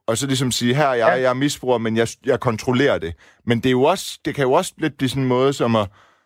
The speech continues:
Speaker 1: Det kan også blive en sovepude, kan det ikke? Kan det ikke også blive en accept
Speaker 2: Nej.
Speaker 1: af, at du kan falde
Speaker 2: Nej.
Speaker 1: tilbage?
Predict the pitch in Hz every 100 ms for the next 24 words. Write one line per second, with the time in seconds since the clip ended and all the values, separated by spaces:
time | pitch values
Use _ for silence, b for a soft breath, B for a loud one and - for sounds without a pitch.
0 | b b - _ _ _ _ _ - 110
1 | 143 170 160 143 151 160 156 139 135 165
2 | 151 156 165 156 160 - 151 117 127 -
3 | 180 180 127 135 123 117 113 127 123 127
4 | 127 104 107 113